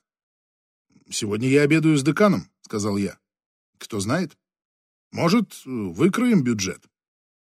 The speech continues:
«Да к дьяволу бюджет!» рявкнул Билли, искренне обозлившись на мою дешевую уловку.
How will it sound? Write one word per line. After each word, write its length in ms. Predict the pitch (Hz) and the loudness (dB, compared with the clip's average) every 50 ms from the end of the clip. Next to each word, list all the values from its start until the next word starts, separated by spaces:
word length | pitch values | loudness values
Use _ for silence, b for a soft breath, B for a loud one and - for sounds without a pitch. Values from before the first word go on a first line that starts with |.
| _ _ _ _ _ | _ _ _ _ _
«Да 100 | - 127 | 0 0
к 60 | 135 | 2
дьяволу 640 | 139 165 214 240 247 240 220 208 196 190 180 175 165 | 4 6 6 8 8 8 10 10 10 8 8 6 6
бюджет!» 680 | 147 127 135 185 180 139 - 190 233 196 135 95 - _ _ _ _ _ _ _ _ - | 4 4 4 4 6 6 6 6 6 6 6 4 -2 _ _ _ _ _ _ _ _ -8
рявкнул 480 | - 123 151 160 143 - 143 143 139 120 | -2 0 0 0 0 -2 -2 -4 -2 -2
Билли, 520 | 113 151 208 202 180 139 110 95 87 - - | 0 2 2 2 2 2 0 -4 -6 -8 -4
искренне 520 | 202 226 - - - 180 185 185 185 180 | -2 -2 -2 -2 -4 -2 -2 0 0 -2
обозлившись 680 | 160 143 156 147 120 117 143 170 160 - - 143 - - | -2 -2 -2 -2 -2 -2 -4 -4 -4 -2 -4 -4 -4 -4
на 80 | 131 123 | -4 -4
мою 360 | 123 123 123 135 139 139 - _ | -4 -2 0 0 0 -2 -2 _
дешевую 720 | 120 117 135 139 - - - 127 117 110 110 110 113 - | -8 -4 -4 -4 -4 -2 -2 -2 -2 -2 -2 -2 -2 -4
уловку. 600 | - 123 120 113 110 98 82 - - - - - | -4 -4 -6 -4 -4 -6 -8 -10 -18 -20 -20 -20